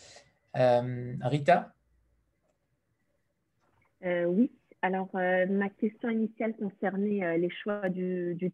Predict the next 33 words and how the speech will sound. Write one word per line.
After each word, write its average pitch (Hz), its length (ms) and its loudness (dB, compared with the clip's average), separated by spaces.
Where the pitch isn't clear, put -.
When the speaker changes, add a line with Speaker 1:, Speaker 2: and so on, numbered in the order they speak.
Speaker 2:
titre - 480 -4
et 165 100 0
de 165 300 -4
cette - 180 -8
belle 185 220 -2
couverture. 202 640 -6
Donc, 160 160 -6
Karine 202 420 2
m'a 170 400 2
devancé 180 420 -2
pour 175 140 -2
la 165 120 2
partie - 340 -4
titre 202 280 2
et 165 140 -4
c'est 156 140 0
très - 180 -4
bien. 220 160 0
Euh, 160 480 2
je, 160 540 2
d'ailleurs, 160 360 4
euh, 160 320 0
je, 160 480 2
j'aime 180 260 4
beaucoup 202 220 6
le 214 120 8
titre, - 380 4
mais 170 240 4
j'aime 175 240 2
tellement 233 320 4
aussi, 214 460 2
euh, 170 240 4
Pour - 160 -12